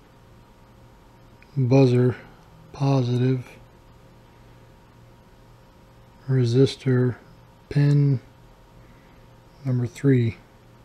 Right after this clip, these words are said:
It's as easy as that. And here's the, here's the code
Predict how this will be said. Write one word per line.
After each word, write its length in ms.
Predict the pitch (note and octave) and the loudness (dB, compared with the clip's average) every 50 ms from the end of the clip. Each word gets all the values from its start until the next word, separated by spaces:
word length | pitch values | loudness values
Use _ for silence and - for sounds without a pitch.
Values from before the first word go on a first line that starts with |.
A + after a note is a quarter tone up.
| - - _ - - - - - - - - - - C3+ | -20 -20 _ -20 -20 -20 -20 -20 -20 -20 -20 -20 -16 -16
It's 160 | A2+ - - | -14 -8 -6
as 160 | B2 A#2 A#2 | -4 -2 -2
easy 240 | B2+ B2+ B2 B2+ B2+ | -2 -2 0 0 0
as 100 | B2 A#2 | 0 2
that. 240 | B2+ B2+ B2 B2 B2 - - - - - - - - - - - - - - - - - - - - - - - - | 0 0 0 -2 -6 -10 -16 -20 -20 -20 -20 -20 -20 -20 -20 -20 -20 -20 -20 -20 -20 -20 -20 -20 -20 -20 -18 -12 -8
And 480 | C#3+ C3+ C3 C3 C3 B2+ B2+ B2+ B2 | -6 -6 -4 -4 -4 -4 -4 -6 -6
here's 380 | - - - D#3+ E3 D#3 B2 B2+ | -8 -6 -2 -2 -2 -2 -2 -2
the, 320 | C3+ C3+ C3 C3 B2+ B2 - - - - - - - - - - - - - - - - - - - - - - - - - - - - - - - - - - - - - - - - - - | -2 -2 0 -2 -2 -4 -6 -12 -20 -20 -20 -20 -20 -20 -20 -20 -20 -20 -20 -20 -20 -20 -20 -20 -20 -20 -20 -20 -20 -20 -20 -20 -20 -20 -20 -20 -20 -20 -20 -20 -20 -20 -20 -20 -20 -20 -10 -2
here's 220 | F3+ F3 F3 E3+ C#3+ | 4 4 4 4 4
the 80 | C#3 B2+ | 0 -4
code 600 | - - - E3+ F3 E3 D3+ D3 D3 C#3+ B2 | -4 0 2 4 6 6 6 6 4 2 0